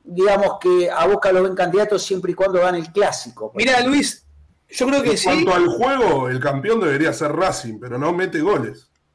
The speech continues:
Speaker 2: Mirá, Luis, acá justo lo que dijo Marta, apareció el puntero del PRODE, Nacho Llorente, y dijo algo muy parecido a lo que acaba de decir Marta. Godoy Cruz tiene el calendario accesible,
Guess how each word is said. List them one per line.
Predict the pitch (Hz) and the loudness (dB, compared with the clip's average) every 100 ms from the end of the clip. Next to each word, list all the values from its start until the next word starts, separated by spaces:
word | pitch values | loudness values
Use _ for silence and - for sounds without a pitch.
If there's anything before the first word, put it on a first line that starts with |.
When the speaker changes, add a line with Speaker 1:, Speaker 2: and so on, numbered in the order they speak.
| _ _ _ _ _ _ _ _ _ _ - | _ _ _ _ _ _ _ _ _ _ -4
Speaker 2:
Mirá, | 214 240 | 2 2
Luis, | 247 262 | 2 0
acá | 233 220 262 | 0 -2 0
justo | 294 285 | 0 0
lo | 247 | -2
que | 233 | -2
dijo | 226 240 | 0 2
Marta, | 254 233 190 226 233 | 2 0 0 -2 -2
apareció | 190 190 196 - 262 | -4 -2 -2 -2 -4
el | |
puntero | 220 220 196 262 240 | -4 -6 -4 -2 0
del | 190 180 | -2 0
PRODE, | 220 214 196 190 208 - | 0 2 2 0 -4 -10
Nacho | 196 202 208 | -6 -4 -4
Llorente, | - 196 226 220 185 190 233 233 _ _ _ | -2 0 2 0 0 -4 -4 -8 _ _ _
y | 190 | -6
dijo | 233 254 | 0 2
algo | 240 | 2
muy | 254 | 0
parecido | 240 226 202 254 240 | 0 0 -2 -2 0
a | |
lo | 202 | 0
que | 190 | -2
acaba | 202 233 | 0 0
de | |
decir | 226 226 | 0 -4
Marta. | 233 175 156 156 | -4 -4 -6 -12
Godoy | 175 214 269 | -4 0 0
Cruz | 226 294 | 0 -4
tiene | 294 269 | -4 -6
el | |
calendario | 233 208 214 254 | -2 -2 0 -2
accesible, | 233 226 220 262 233 220 233 277 | -2 -4 -2 -2 -2 -2 -2 -4